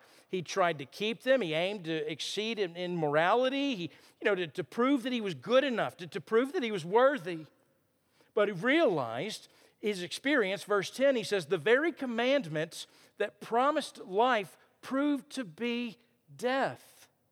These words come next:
to me." He, he couldn't live up to him. It's not that the law was bad. In fact, he says in verse twelve,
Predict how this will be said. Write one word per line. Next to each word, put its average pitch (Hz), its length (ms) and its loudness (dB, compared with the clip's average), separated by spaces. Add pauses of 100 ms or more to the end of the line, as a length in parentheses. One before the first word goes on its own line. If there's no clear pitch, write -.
(440)
to - 100 -20
me." 117 220 -16 (1400)
He, 262 180 -8 (180)
he 208 100 -6
couldn't 294 400 0
live 240 260 4
up 330 240 2
to 196 100 -2
him. 175 80 -2
It's 196 160 -6
not 277 200 2
that 339 120 -2
the 226 100 4
law 214 200 2
was 185 160 -2
bad. 240 440 2
In 214 60 -12
fact, 226 200 -2
he 233 60 -10
says 196 180 -4
in 180 60 -10
verse 208 140 -4
twelve, 285 120 -2